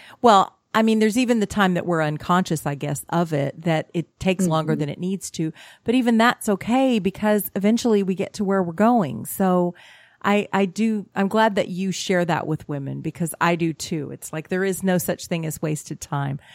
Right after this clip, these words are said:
Speaker 1: And, and I need reminding of that for myself <laughs> once in a while.
Speaker 2: <laughs> Yeah, it's, it's a very powerful, um, notion because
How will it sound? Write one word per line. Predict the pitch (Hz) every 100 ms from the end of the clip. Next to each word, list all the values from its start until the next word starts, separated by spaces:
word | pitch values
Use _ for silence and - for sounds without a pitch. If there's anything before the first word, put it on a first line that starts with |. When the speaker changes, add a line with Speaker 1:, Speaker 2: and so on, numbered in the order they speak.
| - -
Speaker 1:
And, | 185 -
and | 185
I | 180 185
need | 185 151
reminding | 165 160 160 160
of | 151
that | 160 -
for | 175
myself | 175 175 233 233
<laughs> |
once | 180 160 -
in | 339
a |
while. | 339 330 - 403 - - _ _
Speaker 2:
<laughs> | 208 185 269 269 254 247 233 233 208 190 175 - - -
Yeah, | 311 311
it's, | - -
it's | 302 269
a | 294
very | 294 415 415
powerful, | 262 208 214 - 214 190 190 175
um, | 202 196 208
notion | 196 208 - 185 175
because | 180 - - 190 180 180 -